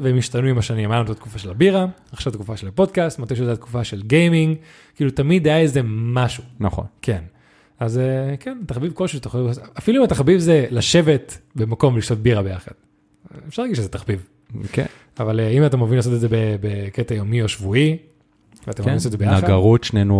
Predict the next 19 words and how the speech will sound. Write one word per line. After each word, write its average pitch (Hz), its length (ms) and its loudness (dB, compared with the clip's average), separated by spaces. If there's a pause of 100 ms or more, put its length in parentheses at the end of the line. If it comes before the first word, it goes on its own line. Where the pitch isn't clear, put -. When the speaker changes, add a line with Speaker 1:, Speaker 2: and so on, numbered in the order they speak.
Speaker 2:
אוהבים. 92 460 0
Speaker 1:
נכון. 98 400 -4 (160)
Speaker 2:
יש 107 100 -8
דברים 180 220 -2
שאנחנו 202 420 -6
אוהבים 208 280 -6
לדבר 208 180 -6
עליהם, 185 300 -2
כאילו. 117 260 -6 (120)
Speaker 1:
לגמרי. 107 420 -4 (180)
Speaker 2:
אמבטיות 101 360 0
קרח 147 340 2
שנינו 131 320 0
אוהבים. 110 520 0
Speaker 1:
נכון. 107 340 -8 (560)
Speaker 2:
אה, 92 180 -8
Speaker 1:
כן. 90 300 -6
Speaker 2:
בשר 147 420 0
שנינו 143 360 2